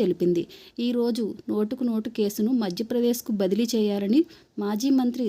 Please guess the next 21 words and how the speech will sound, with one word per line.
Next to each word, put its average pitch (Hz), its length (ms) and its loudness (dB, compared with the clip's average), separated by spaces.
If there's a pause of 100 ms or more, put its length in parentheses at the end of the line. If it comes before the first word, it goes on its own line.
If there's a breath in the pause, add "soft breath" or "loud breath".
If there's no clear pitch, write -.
(100)
జగదీశ్వర్ 214 480 -2
రెడ్డి 226 200 -4 (120)
దాఖలు 220 340 -4
చేసిన 220 320 0
పిటిషన్పై 214 600 0
సుప్రీంకోర్టులో 247 760 0
విచారణ 214 320 0 (100)
జరిగింది. 180 360 2 (480 loud breath)
తదుపరి 269 520 0
విచారణను 254 640 2 (300)
సుప్రీంకోర్టు 240 580 -2
సోమవారానికి 226 680 -2 (100)
వాయిదా 196 360 0
వేసింది. 175 340 0 (140)
ఢిల్లీ 214 280 2 (140)
లిక్కర్, 214 320 -8 (140)
లిక్కర్ 240 360 -6
స్కామ్ 220 380 2
కేసులో 220 300 0 (160)
కవితకు 220 440 -4 (120)
బెయిల్ 214 260 0